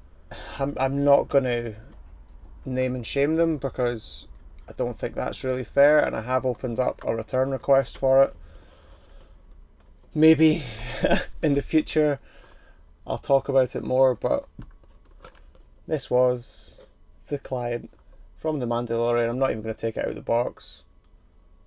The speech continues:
And this is quite another depressing video, and for someone like myself that does make a reasonable amount of purchases from eBay, I feel like r-, in the last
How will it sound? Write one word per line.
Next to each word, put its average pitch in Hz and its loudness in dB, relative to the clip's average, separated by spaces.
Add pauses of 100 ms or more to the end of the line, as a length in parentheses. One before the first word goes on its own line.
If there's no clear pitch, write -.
(1080)
And 123 -4
this 139 -4
is 131 -8
quite 147 2
another 139 2
depressing 127 -2
video, 131 -2
and 127 -6 (280)
for 143 -6
someone 147 0 (240)
like 139 -2
myself 143 2
that - -6
does 131 0 (120)
make - -8 (100)
a 117 2 (180)
reasonable 135 2
amount 123 -2
of 113 -10
purchases 127 -2
from 120 -4
eBay, 120 -4 (800)
I - -14
feel 135 2
like 123 0
r-, 120 -8 (120)
in 123 -2
the 117 2
last 120 -2